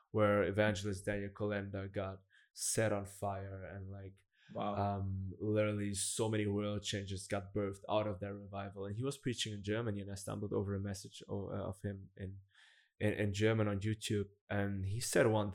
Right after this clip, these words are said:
Speaker 1: thing that really stuck to me up to that day. He said, "If you don't know how to preach the gospel, just go to every person you meet. Tell her or him John three sixteen, and look what God will do with his word."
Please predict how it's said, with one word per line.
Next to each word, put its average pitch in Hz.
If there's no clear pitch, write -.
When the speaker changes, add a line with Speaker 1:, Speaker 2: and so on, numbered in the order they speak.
Speaker 1:
thing 104
that 101
really 107
stuck -
to 107
me 101
up -
to 107
that 101
day. 101
He 98
said, 107
"If 104
you 107
don't 123
know 107
how 107
to 113
preach 107
the 107
gospel, 104
just -
go 113
to -
every 110
person 107
you 101
meet. 98
Tell 120
her 120
or 113
him 110
John 107
three 110
sixteen, 104
and 104
look 110
what 104
God 107
will 104
do 101
with 101
his 95
word." 98